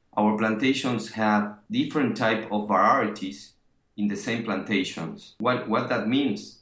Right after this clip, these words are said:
the logistic of harvest is very good, because you start with Arbequina, then we, you follow with a Picual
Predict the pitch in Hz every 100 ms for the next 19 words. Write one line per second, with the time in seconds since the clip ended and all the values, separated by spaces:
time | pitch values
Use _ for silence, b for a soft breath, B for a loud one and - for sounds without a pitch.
0 | _ 107 104 101 143 160 127 104 104 120
1 | 113 98 90 87 - 104 101 123 113 -
2 | - 98 98 - - b b - 117 -
3 | 123 131 117 104 101 90 98 - 127 120
4 | 95 - - 104 104 104 101 - 101 -
5 | 107 107 98 92 90 - _ _ 90 101
6 | - 101 104 110 104 -